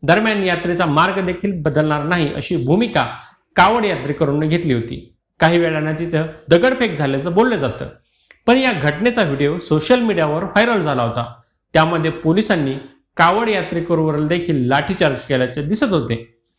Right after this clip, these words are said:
लाठीचार्ज झाल्यानंतर योगी सरकारवर होणाऱ्या टीकेला शांत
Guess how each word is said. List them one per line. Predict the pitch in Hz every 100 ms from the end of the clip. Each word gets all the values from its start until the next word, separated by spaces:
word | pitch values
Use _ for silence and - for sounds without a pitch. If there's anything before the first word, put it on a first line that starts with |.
| _ -
लाठीचार्ज | 143 165 196 214 220 202
झाल्यानंतर | 165 170 220 165 131 131 139
योगी | 131 160 220
सरकारवर | 254 208 175 156 160 165
होणाऱ्या | 143 139 135
टीकेला | 139 147 - 208 131 117 - _ -
शांत | - 180